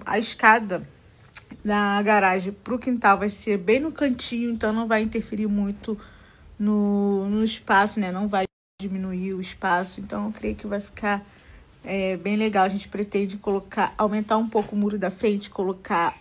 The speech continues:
uma coisa, um negócio assim de vidro na frente, que vai dar pra rua. Vai ficar bem bonito.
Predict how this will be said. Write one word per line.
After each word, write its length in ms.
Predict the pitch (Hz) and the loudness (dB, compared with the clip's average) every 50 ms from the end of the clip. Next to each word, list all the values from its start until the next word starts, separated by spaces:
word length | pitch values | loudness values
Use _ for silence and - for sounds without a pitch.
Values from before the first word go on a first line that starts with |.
| - - | -12 -10
uma 840 | 196 190 196 196 196 196 196 190 185 185 185 185 185 180 170 165 180 - | -6 -4 -2 -2 -2 0 -2 -2 -2 -2 -4 -2 -2 -4 -4 -6 -6 -4
coisa, 240 | - 196 185 170 - - | -2 -2 -2 -4 -6 -6
um 60 | 202 | -4
negócio 380 | 202 202 202 190 208 208 - - | -2 0 0 0 0 0 -2 -4
assim 160 | - 220 196 | -4 -4 -4
de 100 | 180 180 | -4 -6
vidro 500 | 175 170 175 214 233 226 180 185 - 170 | -10 -8 -6 -4 -4 -4 -6 -8 -10 -10
na 140 | 170 165 185 | -8 -8 -10
frente, 480 | - - 220 208 202 190 185 - - | -6 -2 0 0 0 0 -4 -6 -12
que 140 | - - 180 | -14 -16 -16
vai 200 | 170 - 190 190 | -6 -4 -4 -2
dar 140 | 180 190 180 | 0 -2 -2
pra 140 | 185 - 180 | -2 -4 -6
rua. 260 | 170 180 180 180 180 | -4 -4 -4 -4 -4
Vai 100 | 175 202 | -4 -6
ficar 200 | 196 - - 220 | -6 -4 -4 -4
bem 420 | 202 180 170 160 185 220 269 330 | -4 -4 -4 -2 0 0 0 0
bonito. 480 | 302 285 262 220 196 208 220 - - | -2 -2 -2 -2 0 -2 -2 -4 -8